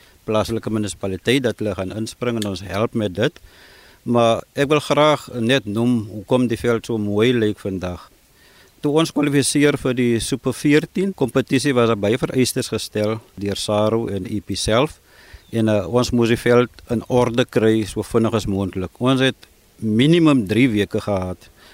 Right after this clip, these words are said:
na die eerste inspeksie in Desember, eh, om 'n verandering te bring. En ons het onmiddellik besluit ons gaan die gemeenskap agter ons probeer kry. Ons het 'n gemeenskapvergadering geroep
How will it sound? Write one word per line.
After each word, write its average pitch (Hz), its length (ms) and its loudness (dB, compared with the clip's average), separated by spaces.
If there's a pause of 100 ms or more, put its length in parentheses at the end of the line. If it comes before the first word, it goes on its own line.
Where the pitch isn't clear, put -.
na 98 260 -2
die 104 120 -2
eerste 110 340 0
inspeksie 110 460 0
in 107 100 0
Desember, 113 540 0 (600)
eh, 104 280 -2
om 110 260 -2
'n 104 100 -8
verandering 135 720 2
te 120 100 0
bring. 101 400 -4 (180)
En 104 180 -8
ons 117 260 0
het 113 180 0
onmiddellik 107 580 -2
besluit 110 400 -2
ons 113 200 -4
gaan 113 140 -4
die 107 100 -6
gemeenskap 113 760 0 (520)
agter 120 320 -2
ons 117 160 -2
probeer 101 460 -2
kry. 131 300 2
Ons 107 160 -2
het 95 140 -10
'n 117 120 -4
gemeenskapvergadering 151 840 2
geroep 147 340 0